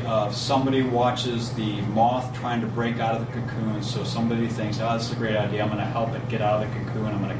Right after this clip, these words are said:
cut it open." And then you find out that that moth never develops and it just ends up falling to the ground because part of it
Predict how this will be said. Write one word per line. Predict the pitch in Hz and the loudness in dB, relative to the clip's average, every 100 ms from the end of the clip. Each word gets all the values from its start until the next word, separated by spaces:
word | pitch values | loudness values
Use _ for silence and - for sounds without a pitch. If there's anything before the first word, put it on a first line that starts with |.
| - | -2
cut | - | -2
it | 139 | 0
open." | 127 98 - - - - - 110 | 0 -2 -4 -4 -4 -4 -4 -2
And | 107 | 0
then | 107 107 | 2 2
you | 110 | 0
find | 117 110 107 | 0 2 4
out | 104 104 - | 4 4 2
that | - | -2
that | 101 101 104 | 0 0 2
moth | 104 101 - | 2 2 0
never | 104 101 | -2 -2
develops | 98 104 104 104 104 | 0 2 2 0 -2
and | 98 | -2
it | 95 | -2
just | - | -2
ends | 104 101 | -2 -2
up | - | -2
falling | - 101 98 | -2 0 0
to | - | -2
the | - | 0
ground | 139 143 110 107 | 4 4 2 -2
because | 104 - 110 - - - - | -4 -2 -2 -2 -4 -6 -4
part | - - 156 151 | 0 6 6 4
of | 117 | 0
it | 120 | -2